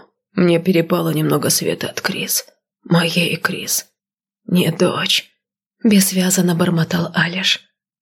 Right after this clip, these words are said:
«Сестра-близнец. Моя пара. Сестра-близнец. Крис. Не дочь.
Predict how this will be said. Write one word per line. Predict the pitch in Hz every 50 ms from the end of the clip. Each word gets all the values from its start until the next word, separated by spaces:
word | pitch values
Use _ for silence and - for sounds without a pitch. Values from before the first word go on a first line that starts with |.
| _ _ _
«Сестра-близнец. | - - - - - 175 - - - 170 165 165 - - 160 151 151 - 165 165 - - - 196 - - - - _ _ _ _ _ _ _ _ _ _ _ _ -
Моя | 208 196 190 175 175 175 175
пара. | - - 170 175 185 196 196 - - - - - _ _ _ _ _ _ -
Сестра-близнец. | - - - - - - - - - - - - 180 - - - - - - - - - - - - _ _ _ _ _ _ _ _ _ -
Крис. | - - 175 - - - - - - - - _ _ _ _ _ _ _ _ -
Не | - 165 170 156 -
дочь. | 202 190 - - - - - - - - - -